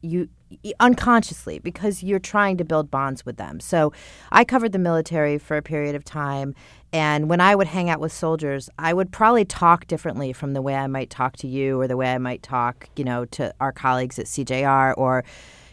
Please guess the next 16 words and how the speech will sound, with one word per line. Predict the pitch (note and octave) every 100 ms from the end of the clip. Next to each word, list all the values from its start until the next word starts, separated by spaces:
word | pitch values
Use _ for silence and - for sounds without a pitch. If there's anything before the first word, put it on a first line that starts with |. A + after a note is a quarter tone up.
| -
the | E3
way | C#3+
I | C3+
talk | C#3 C3+
to | -
my | B2+
family. | B2 D3+ C#3+ C3+ G#2+ -
And | F3
I, | F3+ E3
it's | A#3 -
partly | - C#4 - C4 A#3
just | F#3+ F#3
an | F#3 F3+
unconscious | E3+ F3+ - F3 E3+ E3+ -
way | D#3+ D3+ D3+ D3+ D3
of | D3 C#3 C#3 C3